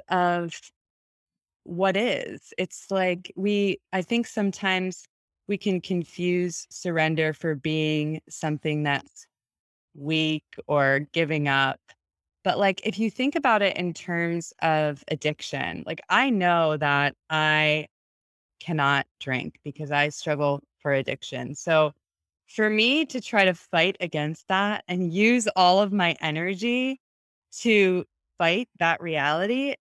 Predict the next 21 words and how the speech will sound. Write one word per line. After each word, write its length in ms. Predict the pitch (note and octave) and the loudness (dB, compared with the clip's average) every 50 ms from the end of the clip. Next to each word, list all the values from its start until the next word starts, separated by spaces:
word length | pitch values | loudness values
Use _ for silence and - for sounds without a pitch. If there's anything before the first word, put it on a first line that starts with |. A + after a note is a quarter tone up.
| _ _ | _ _
I 100 | G#3+ A3 | -2 0
mean, 200 | A3 A3+ A3 - - - | 0 0 0 -2 -2 -2
I 80 | A3+ | -4
can't 260 | - - - C4 B3+ B3 | -4 -2 -2 0 0 2
imagine 380 | A3+ G#3 G3+ G#3+ G#3+ A#3 A3 | 2 2 2 0 0 -2 -2
how 140 | G3+ G3 F3+ | -2 -2 -4
different 400 | D#3+ - F3+ F3+ - G3 - - | -4 -4 -6 -6 -6 -6 -6 -4
my 160 | - E3+ D#3+ | -4 -4 -2
life 320 | D3+ D3+ D#3+ F#3+ G3 - - | 0 0 0 0 -2 -4 -6
would 140 | D#3+ C#3 | -6 -4
look. 280 | C#3 C#3+ - F#2 D#3+ - _ | -4 -4 -4 -6 -8 -10 _
So, 400 | - - - G#3+ G3 F#3+ F3+ - - | -20 -8 -2 0 2 2 0 -2 -2
I 220 | - F3 F#3 G#3+ B3+ | 0 0 0 0 0
see 260 | A3+ - - G#3+ F#3+ | -4 -6 -6 -4 0
it 120 | F3 E3 - - | 0 0 0 0
as 360 | D#3+ D#3+ D#3+ E3 D#3+ D3+ _ - - - | 0 0 0 0 -2 -6 _ -16 -8 -4
to 340 | G#3 F#3+ F3 F3 E3+ E3+ - _ _ _ _ _ _ _ _ _ | -2 0 0 0 -2 -4 -8 _ _ _ _ _ _ _ _ _
be 140 | G#3 G#3 G#3 | -2 0 0
willing 500 | F#3 E3+ F3+ F3 F#3 G3+ A3 A#3+ B3 A#3+ | 2 2 4 4 4 4 4 2 2 0
to 120 | - - E3+ | -2 -4 -6
just 360 | - F#3 F3 - - - | -6 -6 -6 -8 -12 -18